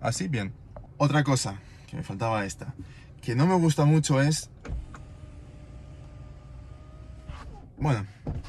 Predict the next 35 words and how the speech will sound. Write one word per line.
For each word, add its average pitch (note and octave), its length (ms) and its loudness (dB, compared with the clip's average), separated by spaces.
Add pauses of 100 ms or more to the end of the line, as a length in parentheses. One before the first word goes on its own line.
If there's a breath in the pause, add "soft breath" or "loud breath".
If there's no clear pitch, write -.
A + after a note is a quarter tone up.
(320)
ahora D#3+ 220 6
no C#3+ 100 8
suena. G#2+ 320 0 (2250)
Vaya, G#2+ 340 6 (160)
ahora D3+ 220 8
no D3+ 80 8
suena. A2+ 320 2 (360 loud breath)
A C#3+ 120 8
veces E3+ 400 6
la C#3 80 4
ventanilla C3+ 380 6
cuando C3 140 4
está C#3 140 2
mojado D#3+ 460 6 (460)
chirría. C3 480 4 (120)
Eso B2+ 220 -2
la A#2+ 80 2
verdad A2 220 0
es B2+ 100 -2
que B2 80 -4
da A2+ 100 0
bastante A2 420 -2
rabia D#3+ 460 4 (520 loud breath)
y, G#2+ 840 0
y, G#2 240 -2
y, G#2+ 120 -2
bueno, G#2 260 0
es F#2+ 100 -6
algo G#2+ 160 -6
que A2+ 160 -4
me G#2 140 -2
molesta D3 560 4
cuando, A#2 840 0
cuando A2 200 -2
chirría. B2 440 2